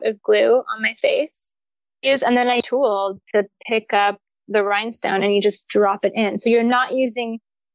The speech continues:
tweezers. Tweezers are great for bigger gems, but when you have the teeny ones, like the ones I've been working with on a couple of the looks I did on my Instagram, like, I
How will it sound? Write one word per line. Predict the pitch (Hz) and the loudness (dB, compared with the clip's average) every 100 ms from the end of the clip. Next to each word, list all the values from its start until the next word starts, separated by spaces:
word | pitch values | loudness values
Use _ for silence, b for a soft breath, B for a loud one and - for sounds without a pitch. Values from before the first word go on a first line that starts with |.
| _ - | _ 0
tweezers. | 240 226 - - - | 2 4 2 -2 -2
Tweezers | - 254 277 285 | 0 2 2 2
are | |
great | 262 247 - | 0 0 -2
for | 233 | -4
bigger | 208 202 220 | -2 0 0
gems, | 220 262 277 - | 2 0 -2 -2
but | - | 0
when | 220 | 0
you | 226 | 0
have | 247 262 | -2 -2
the | 262 - | -4 -6
teeny | - 226 214 233 | -2 2 4 2
ones, | 240 262 262 | 2 -2 0
like | 247 - | 0 2
the | |
ones | 208 202 | 0 0
I've | 208 196 | 0 0
been | 208 | -2
working | 208 214 226 220 | -2 -2 0 0
with | 220 233 _ _ _ _ _ _ - | 0 -2 _ _ _ _ _ _ -4
on | 214 | -2
a | |
couple | 220 185 214 | -2 0 0
of | |
the | 208 | 2
looks | 202 202 - | 0 -2 -2
I | 214 | 0
did | 214 208 | 2 0
on | 202 | 0
my | 202 202 196 214 _ _ _ - | 0 0 -2 -6 _ _ _ -4
Instagram, | 240 240 277 285 285 285 294 | -4 -2 0 2 0 -2 -2
like, | 233 220 - - - _ _ 240 | -2 -2 -4 -16 -16 _ _ -2
I | 247 285 269 | 0 0 -2